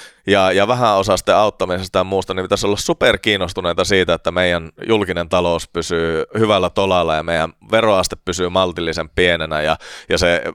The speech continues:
veroaste ruokkii taloudellista toimeliaisuutta, yrittäjyyttä ja niin edespäin. Mut, mut en mä käsitä, mitä täällä,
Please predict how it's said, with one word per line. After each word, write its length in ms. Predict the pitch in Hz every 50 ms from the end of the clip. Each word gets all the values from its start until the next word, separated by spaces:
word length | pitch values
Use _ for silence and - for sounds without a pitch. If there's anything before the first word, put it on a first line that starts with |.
| -
veroaste 440 | 104 107 104 98 95 92 90 - 101
ruokkii 640 | 92 90 95 98 90 - - _ - 87 85 85 82
taloudellista 580 | - 101 98 92 92 85 87 87 82 - 92
toimeliaisuutta, 840 | - - 92 87 87 82 82 80 80 80 78 78 78 85 78 - - -
yrittäjyyttä 720 | - 92 90 87 82 - - 80 80 80 82 - _ -
ja 100 | 73 76
niin 180 | 76 76 76 67
edespäin. 440 | 69 67 64 67 - - 73 67 76
Mut, 180 | 87 92 -
mut 160 | - 98 98 - - - - - - - - - - - - - _ _ - -
en 120 | - 156 143
mä 220 | 120 120 123 120
käsitä, 360 | 110 120 113 113 110 90 95
mitä 280 | 90 92 95 92 98 90
täällä, 280 | 82 87 85 85 82